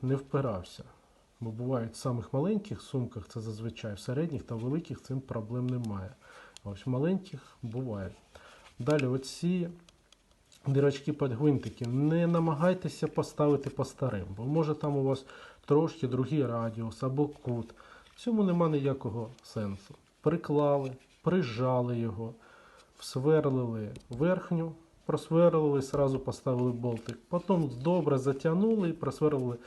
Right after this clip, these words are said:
нижню. Оці коліщатка не завжди повинні стояти рівно на сумці. Вони можуть бути трошки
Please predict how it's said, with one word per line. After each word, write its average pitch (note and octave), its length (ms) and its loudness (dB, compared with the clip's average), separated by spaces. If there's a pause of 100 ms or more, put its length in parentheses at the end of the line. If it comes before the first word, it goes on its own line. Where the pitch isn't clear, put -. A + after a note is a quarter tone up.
(460)
нижню. A2 440 -4 (560)
Оці C#3+ 220 -2
коліщатка G3 760 2
не D3+ 340 2
завжди D3 460 2
повинні D3 420 2
стояти C3 480 -2
рівно A#2+ 300 0
на A2 120 -4
сумці. A2 440 -6
Вони C3+ 180 0
можуть F3 380 0
бути D3 360 -4
трошки C#3 800 -2